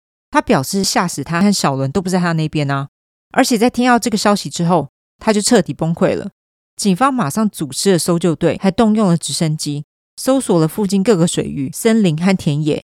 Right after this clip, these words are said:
也出动了搜救马和搜救犬，但是都没有发现吓死他和小伦下落。他们也马上发出了针对失踪儿童的安博警报，搜寻了约六点二个大森林公园那么大，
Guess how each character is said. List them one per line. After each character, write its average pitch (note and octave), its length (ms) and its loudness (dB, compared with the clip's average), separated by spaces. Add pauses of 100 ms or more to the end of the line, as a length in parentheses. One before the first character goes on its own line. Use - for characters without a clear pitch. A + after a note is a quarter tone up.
(180)
也 F3+ 140 2
出 B3 200 -2
动 A#3 200 2
了 F3 80 4
搜 G3+ 200 2
救 G#3 200 4
马 D3 180 0
和 D#3+ 180 -2
搜 E3+ 220 -2
救 E3+ 180 0
犬， - 240 -6 (380)
但 C#4+ 140 2
是 C#4+ 120 0
都 D4 120 4
没 C#4+ 100 0
有 F#3+ 80 4
发 G3 160 2
现 G3+ 140 2
吓 G3+ 200 0
死 D#3 200 -6
他 F3 180 -2
和 G3 100 4
小 D3 200 -2
伦 B2+ 200 -4
下 D3 240 -2
落。 D3+ 220 -4 (400)
他 D4 140 0
们 C#4 100 2
也 G#3+ 100 2
马 A#3+ 220 0
上 G3+ 180 -2
发 G3 220 0
出 G#3+ 160 -2
了 F#3 80 2
针 A#3+ 160 0
对 C4 100 4
失 G#3 240 -2
踪 G#3 220 2
儿 F3+ 160 4
童 F#3 220 0
的 E3 80 -2
安 F#3+ 200 0
博 D#3 160 -2
警 D3 240 -6
报， F3 220 0 (400)
搜 C4+ 260 0
寻 F#3 220 0
了 D#3+ 140 2
约 F#3 180 4
六 G3 260 2
点 D3+ 300 -4
二 F#3 160 4
个 E3 100 0
大 G3+ 200 2
森 G3+ 200 0
林 E3+ 120 0
公 F3 180 0
园 D3+ 100 0
那 D#3 60 -2
么 D3+ 80 -4
大， D3 260 -2